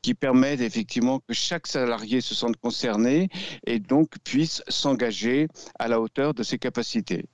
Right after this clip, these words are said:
Et puis, bien sûr, euh, communiquer autour un peu d'une, d'une autorégulation. Alors, pour faire cela, on peut envisager de faire une rétrospective du travail confiné avec son équipe.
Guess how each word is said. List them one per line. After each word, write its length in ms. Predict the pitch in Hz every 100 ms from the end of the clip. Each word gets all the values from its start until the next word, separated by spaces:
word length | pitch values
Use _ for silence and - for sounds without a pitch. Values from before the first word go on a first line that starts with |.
| -
Et 100 | 107
puis, 160 | 117 113
bien 200 | 113 107
sûr, 380 | - 135 175 180 - - - - -
euh, 580 | 107 107 104 101 98 92 -
communiquer 920 | 160 151 139 131 - 143 147 170 165 - -
autour 480 | 120 - 135 151 135
un 100 | 107
peu 160 | 139
d'une, 480 | 120 117 120 117 113
d'une 300 | 107 120 117
autorégulation. 880 | 117 - 123 147 131 113 104 - 80 - _ - - - -
Alors, 220 | 113 - -
pour 140 | 185
faire 220 | - 156
cela, 480 | - - 117 131 185 180 - -
on 120 | 127
peut 120 | 147
envisager 560 | 156 151 156 160 147 170
de 100 | 139
faire 220 | 151 131
une 100 | 127
rétrospective 760 | 139 - 156 - 147 - 139 120
du 80 |
travail 400 | 113 117 110 113
confiné 380 | - 107 113 117
avec 180 | 110 104
son 200 | - 104
équipe. 440 | 92 - 123 147